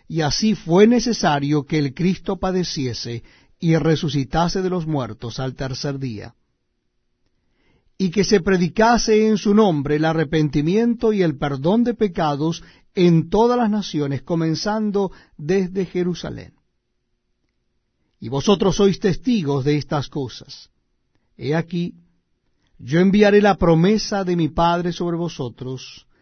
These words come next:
pero quedaos vosotros en la ciudad de Jerusalén hasta que seáis investidos de poder desde lo alto.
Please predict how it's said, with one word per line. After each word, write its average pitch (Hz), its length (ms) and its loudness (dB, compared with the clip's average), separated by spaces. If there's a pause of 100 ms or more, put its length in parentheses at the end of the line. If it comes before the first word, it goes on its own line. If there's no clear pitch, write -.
(260)
pero 170 260 2
quedaos 180 420 2
vosotros 170 760 -6
en 165 220 0
la 160 140 -2
ciudad 151 380 -4
de 214 100 -2
Jerusalén 143 720 -6 (420)
hasta 190 480 -2
que 175 140 -6
seáis 156 580 -4
investidos 190 880 -2
de 135 120 -4
poder 147 460 -4 (320)
desde 135 340 -2
lo 135 220 0
alto. 107 340 -10